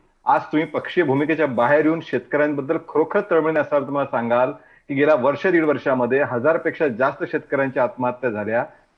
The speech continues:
किती शेतकऱ्यांना सरकारने मदत दिली हो? लखीमपूरची चर्चा जरूर करू, केली पाहिजे, मी त्याला त-, त्याबद्दल ज्या घटनेची चर्चा करायला तयार आहे, पण मला सांगा, ज्या शेतकऱ्यांनी आत्महत्येची वेळ आली,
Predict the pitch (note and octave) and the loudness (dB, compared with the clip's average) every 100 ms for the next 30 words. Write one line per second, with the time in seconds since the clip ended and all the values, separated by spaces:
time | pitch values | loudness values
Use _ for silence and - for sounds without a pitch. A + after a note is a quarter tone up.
0 | _ B2 F3+ F#3 E3+ - E3 E3 D3 C3 | _ -4 -4 -2 -4 -2 -2 -2 -4 -2
1 | D3 D3+ C#3 D3 C3+ C#3 C#3 C#3+ D3 _ | -2 -2 -2 -2 -2 -2 0 -2 -4 _
2 | _ _ _ A#2 - D3+ D3+ D3+ D#3 E3 | _ _ _ -4 -2 -2 -2 -2 0 0
3 | D3 C#3+ F#3 F#3 E3 A#2 - _ _ - | 2 2 2 2 2 0 -4 _ _ 0
4 | C#3 F3 D#3+ D3 C3 D3 D3+ D3+ D3+ C#3 | 4 4 4 4 2 2 4 4 2 2
5 | C3+ - - _ C#3+ C#3 C3+ D#3 D3+ B2+ | 2 0 -12 _ 0 2 2 2 2 2
6 | B2 D3 D3 C3 D3+ C#3+ D#3 - D#3 D#3+ | 0 0 0 0 2 2 2 4 4 4
7 | G#2+ - _ _ - C#3+ C#3+ D#3+ C3+ C3 | 0 -6 _ _ -4 0 2 0 0 0
8 | D#3+ D3 - B2 - D#3+ D#3+ C#3+ - C#3+ | 0 0 -2 -6 -4 -2 0 0 0 -6
9 | C#3+ C#3+ B2+ C#3 B2+ A2 | -4 -6 -2 2 2 0